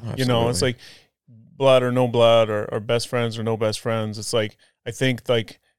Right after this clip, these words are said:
Speaker 1: at the, at the, at the bottom of it, if we, if we actually expressed how we felt about one each o-,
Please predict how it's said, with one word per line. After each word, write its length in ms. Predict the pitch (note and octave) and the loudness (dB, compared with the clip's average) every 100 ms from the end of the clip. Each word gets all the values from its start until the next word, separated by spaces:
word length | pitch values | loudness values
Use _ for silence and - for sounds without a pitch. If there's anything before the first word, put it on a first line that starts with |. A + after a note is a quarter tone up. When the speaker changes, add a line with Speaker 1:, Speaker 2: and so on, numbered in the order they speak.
| _ - | _ -12
Speaker 1:
at 100 | A2+ | -6
the, 320 | A#2+ B2 - - _ - - - | -4 -4 -6 -18 _ -20 -16 -14
at 100 | B2+ | -6
the, 120 | B2 G#2+ - | -6 -6 -12
at 160 | A#2 A#2+ | -14 -14
the 60 | B2+ | -14
bottom 460 | A#2+ B2 C#3 C#3 | -6 -2 0 0
of 140 | B2+ A#2 | 0 0
it, 160 | A#2 - - _ _ - | -4 -6 -20 _ _ -12
if 140 | B2 | -6
we, 220 | B2 A#2 | -4 -4
if 260 | - C3 - G#3+ | -6 -10 -10 -8
we 160 | C3+ | 0
actually 320 | C3+ C#3+ - C3 | 2 2 0 -4
expressed 520 | - - B2+ D#3 - | -4 0 2 2 2
how 140 | B2 | 0
we 120 | A#2+ | 0
felt 320 | A#2 - A2 C#3+ | -2 0 -2 0
about 240 | C#3+ C#3+ | -2 0
one 160 | C#3+ C#3+ | -2 -4
each 140 | C3+ | -2
o-, 160 | C#3+ | -2